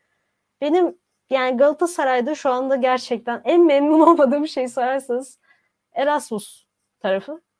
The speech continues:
Ama hani ben mağduru değilim. Buna rağmen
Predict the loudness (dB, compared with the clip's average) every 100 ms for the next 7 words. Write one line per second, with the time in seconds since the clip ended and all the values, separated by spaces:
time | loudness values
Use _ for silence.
0 | _ -4 -2 -2 -2 -4 -4 -2 -2 -2
1 | -2 -2 -4 -4 -4 -6 -8 _ _ -8
2 | -4 -4 -4 -8 -14 -18